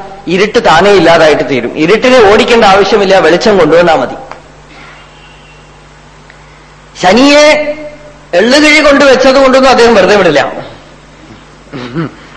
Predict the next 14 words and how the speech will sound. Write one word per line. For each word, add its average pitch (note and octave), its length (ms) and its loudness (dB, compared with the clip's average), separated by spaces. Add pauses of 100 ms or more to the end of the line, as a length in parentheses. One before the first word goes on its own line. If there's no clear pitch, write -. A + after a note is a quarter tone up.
(1160)
വേറെ C4+ 320 2
ഒരു D#4 60 0
വിധത്തിൽ C#4+ 420 0
നോക്കിയാൽ C4+ 600 2
ഗ്രഹങ്ങൾക്ക് C4 680 0
നടുവിൽ B3 320 2
അയാൾക്ക് A3 420 2
മാത്രമാണ് A3+ 460 2
ഈശ്വര G#3 380 0
പദവി. F3 260 0 (1200)
കാരണം F3 240 0
എന്താന്ന് G3+ 320 0
വെച്ചാൽ G3+ 160 0
വൈരാഗ്യകാരകനാണ്. G3 1200 0